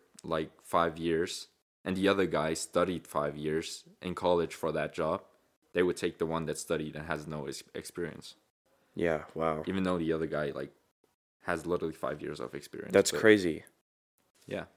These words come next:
Speaker 2: Yeah. I don't like it.
Speaker 1: <laughs>
Speaker 2: I'm, I, I'm sure you don't like it, bro, but I definitely don't like the sound of that.
Speaker 1: <laughs>
Speaker 2: Uh, I think, I don't know, I'm just grateful to be here.
Speaker 1: Yeah.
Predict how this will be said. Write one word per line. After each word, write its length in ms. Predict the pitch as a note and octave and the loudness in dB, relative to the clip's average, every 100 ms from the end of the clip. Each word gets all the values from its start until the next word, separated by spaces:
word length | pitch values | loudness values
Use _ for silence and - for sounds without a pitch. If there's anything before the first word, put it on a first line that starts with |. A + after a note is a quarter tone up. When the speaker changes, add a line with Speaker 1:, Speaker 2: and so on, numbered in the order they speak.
| - | -6
Speaker 2:
Yeah. 300 | - E2 D#2 - - _ _ _ _ _ _ _ - | 6 8 6 2 -18 _ _ _ _ _ _ _ 2
I 180 | C2 F#2+ | 8 12
don't 180 | B2 G#2+ | 12 12
like 240 | G#2+ G#2+ | 12 12
it. 240 | D#2+ - - - C#3+ - - | 6 6 -4 2 2 2 -2
Speaker 1:
<laughs> 340 | - - - | -6 -8 4
Speaker 2:
I'm, 200 | G#2 A2 - | 8 8 10
I, 220 | A2 A#2+ | 12 12
I'm 240 | A2 A#2 | 12 12
sure 180 | A#2 B2+ | 12 12
you 140 | B2 A#2+ | 12 12
don't 180 | G#2+ | 12
like 240 | G2 A2 A2 | 12 12 10
it, 120 | F#2+ | 12
bro, 240 | G2 G2 G#2 | 12 12 10
but 240 | F#2+ E2 | 8 8
I 180 | F2+ G#2+ | 10 12
definitely 400 | G#2+ B2 B2 A#2+ | 12 12 12 10
don't 180 | A#2+ A2+ | 12 12
like 180 | A2 A2 | 12 10
the 80 | |
sound 260 | G2+ G2+ G2+ | 6 8 8
of 80 | F#2 | 6
that. 220 | - - | 0 -2
Speaker 1:
<laughs> 120 | - - - - - A2+ - | -4 -2 -6 -8 -10 2 12
Speaker 2:
Uh, 380 | G#2 G#2 G#2 - - - _ - - | 12 12 12 12 2 -20 _ -2 8
I 80 | C3+ | 10
think, 260 | D#4 F3+ - - - | 10 8 4 0 8
I 100 | A2 | 10
don't 120 | G2+ | 12
know, 100 | G2 | 10
I'm 100 | B2+ | 10
just 160 | C3 G#2 - _ - - - - - - - D4 | 4 -6 -16 _ -20 -12 -6 -6 -6 -12 0 10
grateful 440 | B2+ A2+ - A2 | 12 12 12 10
to 40 | G2 | 10
be 140 | G2 | 6
here. 320 | F#2 F#2+ F#2+ - - - _ - - | 8 10 10 8 -14 -20 _ -14 -2
Speaker 1:
Yeah. 240 | F#2 D#2 | 0 0